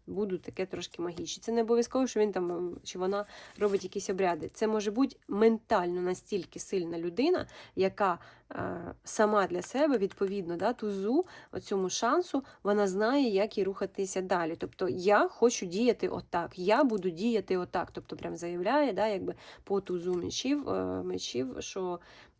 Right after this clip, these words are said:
"Я приймаю це рішення, я йду в своє там найкраще життя". Все. І це рішення вже сприймається як дія, да, тобто все. Отут іще ми сиділи, якби, і думали трошки, що нам робити, тут зібралися,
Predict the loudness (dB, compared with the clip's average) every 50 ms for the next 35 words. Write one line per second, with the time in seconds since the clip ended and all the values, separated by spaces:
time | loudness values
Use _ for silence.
0 | -20 _ -8 2 6 6 6 6 4 2 2 2 0 0 -2 0 2 4 4 4
1 | 4 2 2 2 0 0 2 2 2 2 0 -2 -4 -4 -2 0 0 0 -2 -2
2 | -6 -8 -4 -2 0 0 0 0 -2 -4 -8 -8 -4 -4 -4 -4 -2 -2 -4 -4
3 | -4 -8 -8 -8 -8 -8 -8 -8 -6 -4 -2 -2 -2 -4 -6 _ _ _ _ _
4 | _ _ _ _ _ _ _ _ _ -6 -4 0 2 2 4 6 4 4 4 4
5 | 2 2 2 0 -2 -4 -2 -2 0 2 2 2 2 0 0 -2 -2 -4 -10 _
6 | -18 -18 -18 -14 -6 -2 -2 0 0 0 -2 -4 -4 -4 -4 -6 -6 -6 -10 -12
7 | _ -14 -14 -12 -10 -8 -4 -2 -2 -2 -4 -8 -14 -20 -20 -20 _ _ _ -8
8 | -4 -4 -4 -4 -4 -6 -8 -6 -4 -2 -2 -2 -4 -6 -8 -4 -2 -2 -2 -2
9 | -2 -4 -6 -4 -4 -4 -2 -2 -2 -2 -4 -2 0 0 0 2 2 2 2 0
10 | 0 -2 -2 -2 -2 -6 -10 -12 -8 -4 -4 -2 -2 -2 -2 -2 -2 -2 -4 -4
11 | _ -2 0 2 4 4 4 6 4 4 4 2 0 -2 -4 -6